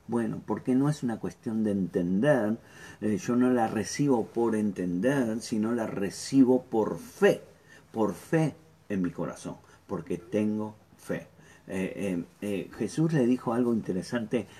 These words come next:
a Pedro, este, eso está en Juan, en, en Juan once, sie-, eh, perdón, once, eh, trece siete, trece siete, eh, le dice a Pedro, le dice, eh,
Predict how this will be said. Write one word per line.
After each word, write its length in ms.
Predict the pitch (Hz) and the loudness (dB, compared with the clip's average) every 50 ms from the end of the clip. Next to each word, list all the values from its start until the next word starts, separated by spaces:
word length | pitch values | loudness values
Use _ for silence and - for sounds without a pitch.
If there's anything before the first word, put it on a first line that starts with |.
| - - | -20 -12
a 200 | - 85 85 - | -10 -8 -8 -4
Pedro, 420 | - 107 90 78 73 80 76 78 | 0 2 2 2 2 0 -2 -2
este, 460 | 80 - - - 95 82 - - - | -4 -4 -6 -8 -10 -6 -6 -6 -6
eso 160 | 104 - - 131 | -4 -4 -6 -6
está 180 | - - 107 | -4 -4 -4
en 100 | 101 98 | -4 -4
Juan, 300 | - - 95 80 69 65 - - - - - - | -4 -4 -6 -6 -6 -8 -12 -18 -20 -20 -14 -8
en, 180 | - 98 98 92 | -4 -2 -2 -2
en 260 | - - 85 87 90 | -2 -2 -2 -2 -2
Juan 300 | 87 117 113 110 107 101 - - - | -2 -2 0 0 0 -2 -6 -10 -6
once, 480 | - 120 123 127 123 - - 127 - - - | 0 2 2 2 2 0 -2 -4 -4 -6 -8
sie-, 260 | - - - 95 - - | -8 -4 -4 -4 -2 2
eh, 160 | 110 107 98 82 | 4 4 4 6
perdón, 380 | - 101 98 98 98 85 82 - - | 4 2 2 2 0 0 -2 -4 -4
once, 420 | - 113 123 131 131 131 120 - - - | -2 0 2 2 2 0 -2 -4 -4 -2
eh, 760 | 110 101 95 95 92 92 90 90 90 87 90 90 90 90 - - | 0 2 2 2 2 0 0 0 -2 -2 -2 -2 -4 -4 -6 -4
trece 420 | - - 143 143 143 143 - 151 139 | 0 4 6 6 6 4 2 -2 -4
siete, 440 | - - 101 78 73 - 73 - - - - - - _ | -2 -2 -2 -2 -2 -4 -10 -16 -16 -20 -20 -20 -20 _
trece 360 | - 123 131 131 - - - | 2 2 4 4 4 2 -2
siete, 480 | - - - 107 87 78 - 90 80 - - - - - - | 0 0 0 0 0 0 -2 -4 -6 -6 -10 -20 -20 -12 -4
eh, 320 | 110 110 107 104 98 - | -2 0 2 2 0 0
le 160 | - 110 113 123 | 0 2 4 4
dice 260 | 135 135 127 - 139 | 4 4 2 0 -2
a 140 | - - - | -2 0 0
Pedro, 380 | 101 85 78 78 78 - - - - - - | 2 2 2 0 -2 -6 -8 -14 -20 -14 -4
le 120 | 107 104 | 0 0
dice, 340 | 104 95 - - 104 92 92 - - - - - - - - _ _ - | 0 0 0 0 -2 -2 -4 -6 -14 -20 -18 -18 -18 -18 -20 _ _ -2
eh, 360 | 123 120 117 113 113 104 - | 0 0 0 0 -2 -4 -6